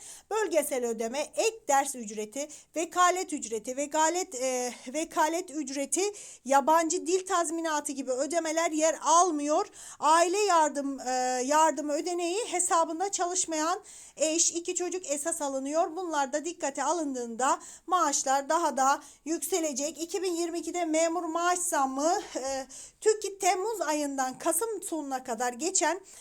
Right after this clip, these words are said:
beş aylık dönemde tüfe artışının yüzde on nokta kırk sekiz olduğunu açıkladı. Buna göre yüzde on nokta kırk sekizlik zam Aralık enflasyonu sıfır bile olsa ödenecek.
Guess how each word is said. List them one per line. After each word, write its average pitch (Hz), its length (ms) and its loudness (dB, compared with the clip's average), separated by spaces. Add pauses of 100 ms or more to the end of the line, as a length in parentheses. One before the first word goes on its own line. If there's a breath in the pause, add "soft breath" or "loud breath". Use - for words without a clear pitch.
(140 loud breath)
beş 494 180 2
aylık 285 360 0
dönemde 269 460 -4
tüfe 427 240 -2
artışının 277 500 -2
yüzde 277 340 -4
on 392 260 -2
nokta 285 280 -6
kırk 277 200 -8
sekiz 254 260 -8
olduğunu 214 400 -6
açıkladı. 339 480 -2 (440 loud breath)
Buna 427 220 2
göre 233 260 0
yüzde 311 400 -2
on 349 400 0
nokta 302 320 -4
kırk 277 160 -6
sekizlik 220 480 -8
zam 277 420 0
Aralık 339 380 2
enflasyonu 349 680 -2
sıfır 349 460 -4
bile 233 180 -6
olsa 302 400 -4
ödenecek. 226 560 -4